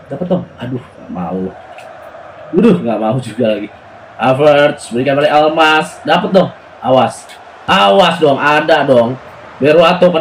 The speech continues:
depan langsung. Zakani yang didapat, eh, kali ini Montenegro yang masuk, yuk. Bagus tuh. Aduh, bagus padahal itu, abangku. Uh, sebuah tackling yang sangat luar biasa dari Rovella.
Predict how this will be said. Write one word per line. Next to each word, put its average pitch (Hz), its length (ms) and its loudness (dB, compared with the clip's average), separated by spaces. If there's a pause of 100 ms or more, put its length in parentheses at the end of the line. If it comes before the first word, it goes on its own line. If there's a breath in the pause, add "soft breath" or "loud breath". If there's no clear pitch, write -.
(100)
depan 220 260 0
langsung. 175 560 2 (1040)
Zakani 202 560 2
yang 190 140 2
didapat, 190 960 2
eh, - 20 -16
kali 180 200 2 (100)
ini 202 240 2
Montenegro 185 540 2
yang 208 160 2
masuk, 226 180 0
yuk. 240 180 4 (1900)
Bagus - 340 -8
tuh. 120 160 -6
Aduh, 254 800 2
bagus 131 480 -2
padahal 127 380 0
itu, 151 180 -2 (140)
abangku. 156 560 0 (500)
Uh, 294 240 2
sebuah 170 560 0
tackling 151 400 0
yang 135 80 -2
sangat 143 160 -2
luar 139 240 2
biasa 139 240 2
dari 135 240 2
Rovella. 127 1120 2